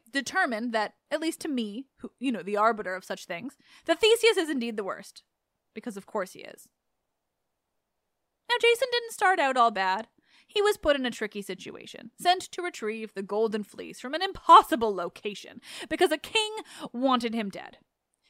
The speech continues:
We all know that story. It's common trope amongst heroes.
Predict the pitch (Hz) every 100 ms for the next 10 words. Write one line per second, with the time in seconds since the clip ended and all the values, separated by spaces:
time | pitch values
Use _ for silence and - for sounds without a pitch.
0 | _ _ 214 208 185 170 73 69 - -
1 | - 170 240 - - 196 180 180 175 156
2 | 165 190 185 185 - - - - -